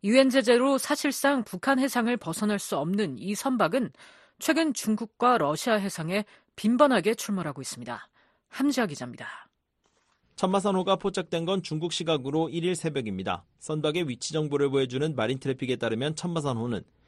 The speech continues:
Speaker 2: 이날 새벽 두 시경 중국 닝더에서 동쪽으로 약 백삼십 킬로미터 떨어진 지점에서 위치 신호를 발신했습니다. 당시 뱃머리를 남쪽으로 향하고 있던 천마산호는 타이완 해협 진입을 앞둔 이 지점에서 돌연 선박 자동 식별 장치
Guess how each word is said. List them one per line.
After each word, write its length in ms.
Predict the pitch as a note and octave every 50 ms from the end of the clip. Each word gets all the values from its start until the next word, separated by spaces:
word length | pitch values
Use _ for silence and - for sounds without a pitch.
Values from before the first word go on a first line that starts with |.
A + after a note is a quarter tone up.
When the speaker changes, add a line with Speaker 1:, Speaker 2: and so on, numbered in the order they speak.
| _ _ _ _
Speaker 2:
이날 260 | - C#3 D#3 E3 F3 E3+
새벽 340 | - E3 D#3 F3 F3 E3+
두 140 | - C#3+ C#3
시경 360 | B2+ - C#3 A2+ G#2 E2+ - - _ _
중국 400 | - - C3+ C#3 E3 D#3+ C3+ A#2+
닝더에서 680 | A#2 B2 C#3 C#3 D#3 C#3+ B2 A2 G2+ - C3+ C3+ C3+ C3 -
동쪽으로 560 | - C3 C#3+ C#3 - D#3+ C3+ G#2+ F#2+ E2 - _ _ _ -
약 180 | A2+ A#2+ - -
백삼십 540 | - A#2 - - - E3+ E3+ - - - -
킬로미터 500 | - E3 D#3+ D3+ D3 C#3+ - - D3 D3
떨어진 420 | - D3+ D3 D3 C#3+ C#3+ D3+ C#3+
지점에서 600 | B2+ - - G#2 F#2 F2+ E2+ - - A#2+ A#2+ - - -
위치 260 | A#2+ B2+ - - D#3+
신호를 380 | D#3 - B2 G#2 F#2+ G#2 B2+
발신했습니다. 760 | B2+ B2 A#2 - - A#2 G2+ - - - E2+ E2+ E2+ E2 D2 - _ _ _ _ _ _ _ _ _ _ _ _ _ _ _
당시 260 | - C#3 C3+ F3 F#3
뱃머리를 540 | D3+ D3 D3+ D#3+ E3+ E3+ E3 D#3+ F#3 F#3+ E3+
남쪽으로 520 | C#3 B2+ C3 C3 - F#3 F3 F#3 F3+ E3+
향하고 380 | D#3+ E3+ E3+ E3+ E3 D#3 D3+ D3
있던 300 | C#3 - - E3+ F3+ F3
천마산호는 680 | - F#3 F3 E3 D#3 D3+ C#3+ C3 B2 C3 C3+ A2+ E3+ - _ _ _ _ _ _ _
타이완 400 | - - G3 G3+ G3 G3 F#3+ F3+
해협 280 | E3 E3+ E3+ F3 E3 -
진입을 400 | - - C#3+ D3+ D#3 C#3+ D3+ C3+
앞둔 320 | A#2 - - C#3+ D3 D3
이 160 | B2 B2 C3 B2+
지점에서 580 | - - - C3 A#2+ A#2 G#2+ G2 - D#2 - _ _ _ _
돌연 360 | - G2+ A2 C3 C#3+ D3 D3+
선박 400 | - - E3+ E3+ D#3+ E3+ D#3 -
자동 240 | - C3+ B2+ D3 D#3
식별 360 | - - - _ - E3+ E3
장치 400 | D3+ C3 A2+ - - - F2+